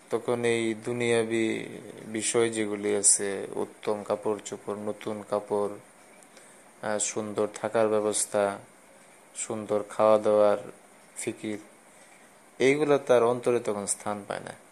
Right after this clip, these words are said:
আল্লাহ পাকের মহব্বতে যে বিভোর থাকে সে ওইটাতেই সবসময় সে খুশি থাকে, আত্মহারা থাকে। সে অন্যদিকে নজর দেওয়ার, উন্নত খাবার খুঁজবে, উন্নত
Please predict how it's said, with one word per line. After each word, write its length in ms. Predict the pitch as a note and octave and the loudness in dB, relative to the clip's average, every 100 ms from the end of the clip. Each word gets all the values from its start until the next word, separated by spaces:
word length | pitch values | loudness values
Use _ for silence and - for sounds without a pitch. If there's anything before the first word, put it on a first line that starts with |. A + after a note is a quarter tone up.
| - - - - - - - - - - - - - | -20 -20 -20 -20 -20 -20 -20 -20 -20 -20 -20 -20 -10
আল্লাহ 260 | A2+ G2 G2+ | -4 0 2
পাকের 280 | G#2+ G#2+ G#2 | 0 -2 -4
মহব্বতে 500 | G2+ G2 G2+ A2 A2 | -2 -2 -2 -4 -2
যে 140 | G#2+ | -4
বিভোর 400 | G2+ G2 G#2 A#2+ | -4 -4 -2 -2
থাকে 400 | - G2+ G2 G2 G#2 B2+ - - - - - - - - | -4 -8 -4 -4 -6 -12 -20 -20 -20 -20 -20 -20 -20 -18
সে 420 | - - A2+ A2 A2 | -10 -2 2 2 2
ওইটাতেই 580 | A2 B2+ C3+ - B2+ | 0 0 -2 0 0
সবসময় 520 | B2 A#2 A2 - A2 G#2 | 0 -2 -2 -6 -6 -6
সে 120 | G#2 | -8
খুশি 320 | - A2 - - | -8 -10 -8 -6
থাকে, 360 | G2+ - G2+ - | -8 -6 -8 -4
আত্মহারা 520 | G2+ - - G2 G2+ | -4 -4 -8 -4 -6
থাকে। 320 | - G2 F#2+ - - - - - - - - - - - G2 G2 | -6 -10 -10 -12 -14 -20 -20 -20 -20 -20 -20 -20 -20 -18 -10 -6
সে 220 | - A2 | -2 4
অন্যদিকে 580 | A2 A#2 A#2+ A2+ A2 A#2 | 4 4 -2 -2 -2 0
নজর 320 | A#2 A#2 A#2+ | -2 0 -2
দেওয়ার, 520 | A2+ A2 G#2 G2 A2+ - - | 2 4 4 2 -2 -14 -12
উন্নত 360 | A#2+ A#2+ A2+ - - | -8 -6 -6 -6 -6
খাবার 360 | - A2 A2+ | 2 4 4
খুঁজবে, 460 | G#2+ A#2 G2+ G#2+ G#2 | 2 -4 -6 -2 -2
উন্নত 400 | G#2 A2 G#2+ | -2 -6 -8